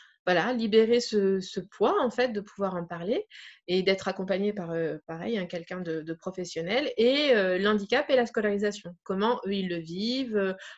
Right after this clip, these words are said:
comment, euh, les solutions qu'ils peuvent trouver, et cetera. Donc, euh, je leur ai dit, par contre, c'est pas du tout informatif. Le but, c'est pas de dire, il existe ça, ça, ça. Le but, c'est de, euh, de, euh, je suis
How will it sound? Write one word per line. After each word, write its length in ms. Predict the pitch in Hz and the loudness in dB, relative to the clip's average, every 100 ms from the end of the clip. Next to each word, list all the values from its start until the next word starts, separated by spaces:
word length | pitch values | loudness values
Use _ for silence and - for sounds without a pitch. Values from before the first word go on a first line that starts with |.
| _ | _
comment, 680 | 190 190 202 214 220 220 208 | -2 0 0 0 0 0 0
euh, 500 | 185 180 175 175 175 | 2 2 2 0 0
les 160 | 185 208 | 0 0
solutions 420 | 220 208 202 202 | 0 -2 -2 -4
qu'ils 160 | 202 | -4
peuvent 200 | - 165 | -6 -8
trouver, 460 | - 165 165 185 233 | -12 -10 -4 2 2
et 40 | 240 | 0
cetera. 440 | 202 - 170 170 | -6 -8 -8 -8
Donc, 220 | 175 190 | -8 -8
euh, 60 | 185 | -6
je 120 | 180 | -2
leur 80 | 196 | -2
ai 80 | 196 | 0
dit, 140 | 277 | -2
par 180 | 302 226 | -4 -4
contre, 180 | 302 302 | -8 -6
c'est 140 | 226 | -2
pas 140 | 247 247 | 0 0
du 100 | 254 | -2
tout 120 | 294 | -6
informatif. 720 | 269 240 240 247 - 214 - _ - - - | -4 -2 -2 -2 -6 -12 -14 _ -20 -20 -2
Le 80 | 202 | -2
but, 200 | 233 269 | -2 -4
c'est 140 | 208 | -2
pas 160 | 208 185 | -2 -2
de 60 | |
dire, 180 | 190 247 | 0 0
il 160 | 233 185 | 0 -2
existe 360 | 175 202 208 | -4 -8 -10
ça, 100 | 185 | -10
ça, 180 | 185 139 | -8 -12
ça. 340 | - 196 254 - - _ | -8 -4 -4 -6 -18 _
Le 140 | 196 | 0
but, 380 | 190 247 294 226 | 0 -2 -2 -4
c'est 240 | 202 208 190 | 0 -2 0
de, 320 | 202 220 233 | 2 2 4
euh, 920 | 190 170 165 165 156 147 - - - - _ _ _ _ _ - 202 | 2 2 0 -4 -8 -10 -12 -14 -16 -20 _ _ _ _ _ -6 -4
de, 360 | 170 190 196 180 | -2 0 2 2
euh, 460 | 160 160 127 110 - - | 2 0 -4 -6 -10 -16
je 240 | 220 202 - | -20 -18 -18
suis 180 | - | -20